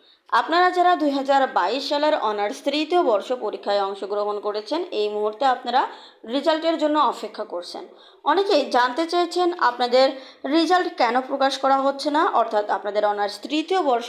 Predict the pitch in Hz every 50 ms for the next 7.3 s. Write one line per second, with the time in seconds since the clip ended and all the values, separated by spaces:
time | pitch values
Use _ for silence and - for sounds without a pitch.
0 | 254 247 - 220 208 214 - 226 220 220 214 233 240 240 262 262 262 269 262 254
1 | 254 - - 226 214 202 185 180 190 - - - - - - - _ _ _ _
2 | - 311 320 330 320 359 359 - - 240 214 - 185 - - - - - 147 117
3 | 104 - - - - - - - - - - - - 302 302 415 415 381 403 415
4 | 392 392 381 359 - 415 415 415 427 392 269 254 302 320 311 262 269 269 - 302
5 | 302 311 330 339 330 330 330 330 339 320 330 320 339 339 330 339 349 370 381 -
6 | - - 220 220 - - - 262 262 277 - - 226 214 208 208 208 202 202 202
7 | - - - - - -